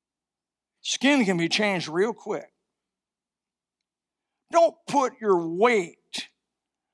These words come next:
and your value on that which is temporal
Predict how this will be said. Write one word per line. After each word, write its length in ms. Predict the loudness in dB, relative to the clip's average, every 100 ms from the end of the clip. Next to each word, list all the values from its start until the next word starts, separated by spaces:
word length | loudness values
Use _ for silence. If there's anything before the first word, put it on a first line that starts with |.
| _ -6
and 120 | -2
your 140 | -2
value 760 | -2 2 4 4 2 -2 -10 -12 _ _ _ _ _ _ _ _ _ _ -2
on 100 | 0
that 220 | 0 0
which 180 | -4 -4
is 140 | -4
temporal 420 | -2 -2 -4 -16